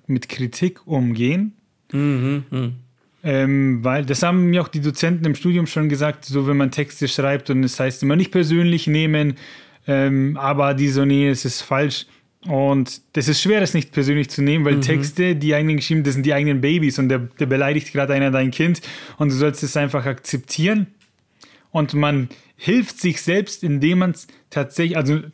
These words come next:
Speaker 1: wir sprechen jetzt immer von konstruktiver Kritik,
Speaker 2: Mhm.
Speaker 1: ähm, und es hilft ungemein, wenn man's, ja, einfach akzeptiert und drüber nachdenkt, ob das tatsächlich nicht vielleicht besser ist, ähm,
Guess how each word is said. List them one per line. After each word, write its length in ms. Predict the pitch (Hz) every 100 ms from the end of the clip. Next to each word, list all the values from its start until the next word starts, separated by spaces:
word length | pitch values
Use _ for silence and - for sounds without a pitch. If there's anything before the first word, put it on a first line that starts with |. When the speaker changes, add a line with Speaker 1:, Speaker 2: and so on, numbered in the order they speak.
| _ -
Speaker 1:
wir 260 | 131 135 123
sprechen 280 | 151 135
jetzt 120 | 135 131
immer 120 | 127
von 200 | 139 123
konstruktiver 680 | 156 165 - 131 147 131
Kritik, 500 | 123 135 131 180 185 - -
Speaker 2:
Mhm. 320 | 170 160 180
Speaker 1:
ähm, 200 | 151 143 - -
und 160 | 151
es 140 | 135 -
hilft 260 | 185 -
ungemein, 540 | 180 185 175 165 175 160
wenn 120 | 156
man's, 280 | 156 147 147
ja, 380 | 156 160 120 -
einfach 360 | 156 156 147
akzeptiert 640 | 151 - 156 127 170 180 185
und 180 | 147 131
drüber 240 | 156 147
nachdenkt, 580 | 143 147 143 170 170 165
ob 140 | 147
das 140 | 147 -
tatsächlich 440 | 139 139 160 143
nicht 160 | 147 -
vielleicht 300 | 151 147 -
besser 300 | 196 190 160
ist, 280 | 147 - - - - -
ähm, 420 | 156 147 147 139